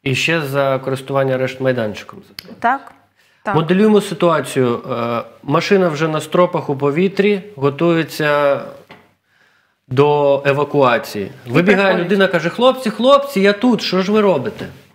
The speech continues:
Speaker 2: Ем, автівку повертають і виписують постанову за порушення правил дорожнього руху. У нас і таке було, і таке трапляється.
Speaker 1: Коли людина втрачає право сказати: «Добре, добре, я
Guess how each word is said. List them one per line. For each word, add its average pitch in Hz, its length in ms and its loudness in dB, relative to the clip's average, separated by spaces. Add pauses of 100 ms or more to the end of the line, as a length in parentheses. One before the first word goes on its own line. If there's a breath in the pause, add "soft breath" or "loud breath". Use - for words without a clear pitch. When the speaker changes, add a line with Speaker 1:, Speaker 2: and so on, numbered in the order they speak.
(160)
Speaker 2:
Ем, 196 240 -8 (120)
автівку 285 480 -6
повертають 247 760 -4
і 226 40 -6
виписують 202 720 -6 (140)
постанову 202 680 -8 (140)
за 214 760 -4
порушення 180 500 -10
правил 196 320 -6
дорожнього 180 420 -10
руху. 175 180 -14
У 233 40 -10
нас 277 240 -6
і - 20 -20
таке 190 300 -12
було, 180 300 -14 (280 soft breath)
і 190 80 -8
таке 196 240 -6
трапляється. 185 680 -8
Speaker 1:
Коли 202 260 0
людина 202 380 2
втрачає 165 640 -6
право 135 960 -4
сказати: 131 440 -2
«Добре, 139 300 -4
добре, 165 400 0
я 135 360 0